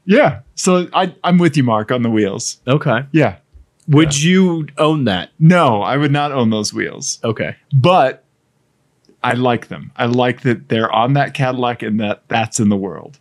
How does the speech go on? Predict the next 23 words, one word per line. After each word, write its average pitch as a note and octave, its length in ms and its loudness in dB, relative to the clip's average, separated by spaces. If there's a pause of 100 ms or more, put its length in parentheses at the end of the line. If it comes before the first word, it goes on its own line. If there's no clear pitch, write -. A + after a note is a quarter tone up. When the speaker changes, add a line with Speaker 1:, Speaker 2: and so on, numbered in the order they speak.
(120)
Speaker 2:
Okay. G#2 460 -6
Speaker 1:
Because D3 480 2 (580)
that D3+ 480 0
to F3 120 4
me D3 280 2
is C#3+ 160 0
somebody C#3+ 440 2
<laughs> D3+ 200 0
that's C#3+ 400 -2
like, B2 340 -2 (540)
"Look, C#3+ 440 2
<laughs> - 20 2
I C#3 320 4 (480)
have D#3+ 160 0
a F#3 60 0
Cadillac. A#2+ 640 -2 (300)
I B2 60 0
wanna C#3 160 4
put D#3+ 220 0
wheels C3 280 2
on F#2+ 180 2
it. G2 100 -8 (160)
Speaker 2:
Yeah. F#2+ 300 -6